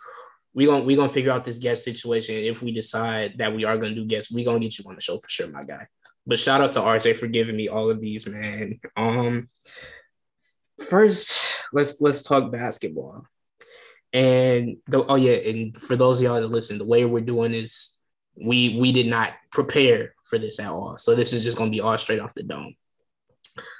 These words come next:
First question. Who are some N B A players you, you know you can beat a, eat in a fight,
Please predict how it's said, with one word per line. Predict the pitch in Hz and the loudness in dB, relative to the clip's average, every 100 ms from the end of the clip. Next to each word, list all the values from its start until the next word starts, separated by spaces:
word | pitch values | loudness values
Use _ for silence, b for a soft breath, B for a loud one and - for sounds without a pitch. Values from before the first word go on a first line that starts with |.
| B _ _ _ | B _ _ _
First | 147 156 160 | 2 2 2
question. | 160 139 127 - 107 107 _ _ _ - B B B B - | 2 2 2 -4 -8 -8 _ _ _ -20 B B B B 0
Who | 151 180 156 | 4 6 6
are | 160 | 4
some | 156 131 | 2 0
N | 120 143 | 2 2
B | 139 | 4
A | 135 | 4
players | 135 - 123 120 120 | 2 2 2 2 -2
you, | 120 123 - | -4 -4 -6
you | 123 123 | -4 -2
know | 120 120 | 2 2
you | 123 | 0
can | 120 113 | -4 -6
beat | 113 104 | -4 -6
a, | - _ | -8 _
eat | 117 104 | -4 -2
in | 104 | -4
a | |
fight, | 98 107 104 98 | -4 -4 -4 -4